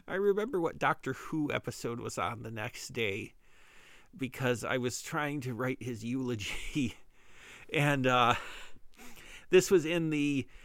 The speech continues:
in a period where, uh, Doctor Who was on Saturday, and I would watch Doctor Who. It would get done at ten, and I'd go to the sports bar by my house,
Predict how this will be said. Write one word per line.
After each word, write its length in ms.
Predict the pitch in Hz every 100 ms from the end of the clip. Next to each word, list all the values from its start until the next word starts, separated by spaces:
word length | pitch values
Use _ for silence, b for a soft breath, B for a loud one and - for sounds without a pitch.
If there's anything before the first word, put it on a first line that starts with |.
| B B B
in 120 | 165
a 60 | 135
period 460 | - 165 147 131
where, 500 | 123 131 131 127 120
uh, 220 | 113 117
Doctor 340 | 110 120 - 117
Who 160 | 143
was 180 | 135 123
on 140 | 113 107
Saturday, 540 | - 127 117 107 104
and 100 | 110
I 60 | 110
would 100 | 107
watch 260 | 110 -
Doctor 300 | 117 110 -
Who. 320 | 104 120 113
It 100 | 101
would 140 | 73 107
get 140 | 101
done 160 | 107 104
at 100 | -
ten, 220 | 139 123
and 100 | 107
I'd 120 | 101
go 180 | 113 107
to 220 | - 117
the 120 | 92
sports 320 | - - 113 -
bar 240 | 110 104
by 140 | 104
my 160 | 101 101
house, 580 | 117 110 101 - -